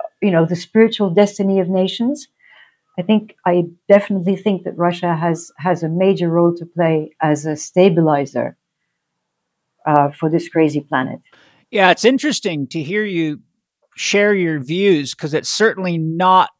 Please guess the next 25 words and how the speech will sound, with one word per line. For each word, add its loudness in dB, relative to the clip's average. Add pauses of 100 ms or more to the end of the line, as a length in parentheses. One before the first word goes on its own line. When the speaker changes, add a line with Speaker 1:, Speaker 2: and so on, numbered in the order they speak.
Speaker 2:
the -6
kinds -2
of -4
things -4
I 4
was -2
taught 0
in -10
the -2
military -2
as -4
a -4
soldier. 2 (840)
Um, -2 (600)
I 2
have 6 (500)
high-level 2
students -2
and -6
practitioners, -2
many 0
of 2
them -2
from -2
Russia, 2